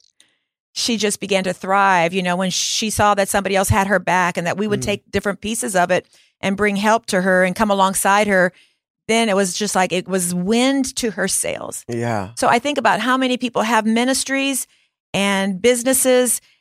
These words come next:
Speaker 1: and they have solutions, but they need a team to come alongside them to pick up the broken p-, places
Speaker 2: Sure.
Speaker 1: and the hard places. Not everybody's gifted in all things, you know?
Speaker 2: Yeah.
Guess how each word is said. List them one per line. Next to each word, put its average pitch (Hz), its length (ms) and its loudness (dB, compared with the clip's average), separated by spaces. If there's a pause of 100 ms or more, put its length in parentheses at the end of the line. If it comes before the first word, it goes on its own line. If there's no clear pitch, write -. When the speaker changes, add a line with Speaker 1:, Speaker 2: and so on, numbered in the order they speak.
(120)
Speaker 1:
and 196 160 0
they 196 80 2
have 214 420 2
solutions, 208 800 0
but - 200 -4
they 196 180 2
need 220 720 0
a 202 80 -2
team 220 400 -4
to 202 80 -2
come 202 220 -4
alongside 190 560 0
them 185 160 0 (320)
to 202 100 2
pick 220 220 -2
up 214 180 2
the 190 80 0
broken 190 400 0
p-, - 100 -16 (460)
places 220 680 2
Speaker 2:
Sure. - 140 -6
Speaker 1:
and 190 260 0
the 139 100 -2
hard 214 400 2
places. 208 480 0 (280)
Not 208 180 2
everybody's 214 420 2
gifted 208 260 -2
in 196 200 -2
all 190 180 4
things, 170 480 -2
you 185 80 -2
know? 175 220 2
Speaker 2:
Yeah. 143 300 2